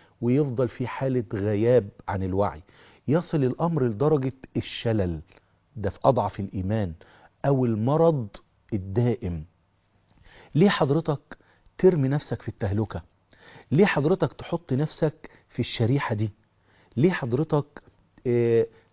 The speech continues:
بتحاول إن أنت تغيب عن الوعي؟ ليه عايز تفصل ال-،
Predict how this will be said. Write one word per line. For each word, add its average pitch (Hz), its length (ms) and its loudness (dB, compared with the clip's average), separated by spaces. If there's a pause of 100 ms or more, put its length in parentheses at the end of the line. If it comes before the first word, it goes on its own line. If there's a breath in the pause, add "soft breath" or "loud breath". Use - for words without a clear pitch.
(100)
بتحاول 170 580 4
إن 135 140 0
أنت 151 420 0 (280)
تغيب 147 300 2
عن 117 160 -2
الوعي؟ 101 380 0 (640 soft breath)
ليه 151 300 6
عايز 175 500 2
تفصل 139 420 2
ال-، 110 120 -4